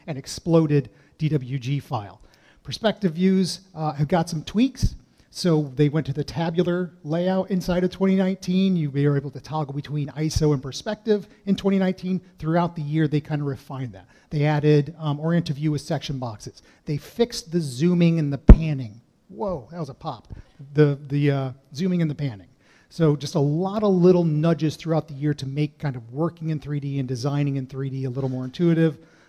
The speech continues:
a little easier, and just make it part of your design process. Section view aligning. Um, before, when we needed to get our section cuts kinda lined up with an angle there, you kinda had to eyeball it, right? You kinda had to get it really close and, and feel how it is.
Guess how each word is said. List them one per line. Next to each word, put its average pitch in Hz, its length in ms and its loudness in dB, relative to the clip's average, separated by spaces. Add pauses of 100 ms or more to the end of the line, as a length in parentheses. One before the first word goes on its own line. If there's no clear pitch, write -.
a - 20 -10
little 139 380 -2
easier, 143 540 -2
and 135 120 -10
just 123 160 -12
make 139 140 -8
it 156 120 -12
part 147 200 -12
of 123 100 -8
your 131 140 -8
design 120 320 -10
process. 151 580 -6 (760)
Section 208 420 2
view 190 240 4
aligning. 170 580 0 (240)
Um, 170 440 0
before, 208 380 2
when 208 140 2
we 202 140 4
needed 185 220 4
to 185 60 4
get 190 100 6
our 185 80 6
section 185 400 -2
cuts 180 260 -2
kinda 165 220 -4
lined 165 260 0
up 170 140 0
with 156 100 0
an 156 100 -2
angle 160 240 0
there, 131 120 0
you 131 80 -4
kinda 175 180 -6
had 151 160 0
to - 180 -14
eyeball 117 480 -8
it, - 120 -20
right? 143 160 -4
You 131 120 -12
kinda 151 220 -6
had 151 80 -2
to 135 80 -4
get 147 140 0
it 127 80 -12
really 123 180 -14
close 226 680 -2
and, 143 180 -4
and 143 200 -8
feel 165 220 -2
how 147 200 0
it 147 60 2
is. 175 300 2